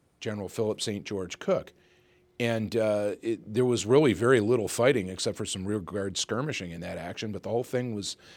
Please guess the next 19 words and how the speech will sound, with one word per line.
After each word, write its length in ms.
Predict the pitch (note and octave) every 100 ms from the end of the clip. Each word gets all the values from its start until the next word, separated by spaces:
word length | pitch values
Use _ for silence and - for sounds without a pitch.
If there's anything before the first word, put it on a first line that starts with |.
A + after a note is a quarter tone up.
| - -
was 220 | A2 F2+
designed 520 | G#2 E2+ G#2+ B2+ B2+
to 100 | -
be 200 | G2+ A2+
a 140 | F#2+ F2
ride 300 | G2 G#2 A#2
around 280 | G#2 G#2+ A2+
the 100 | G#2+
Army 240 | A2 A2
of 40 |
the 60 | G2+
Potomac 460 | G#2 - A#2+ C3+ -
to 60 |
find 280 | - A2 A2+
out 120 | A#2
exactly 440 | G#2 E2 A2 A#2 G#2+
where 180 | A2 A2+
it 80 |
was, 360 | B2 - -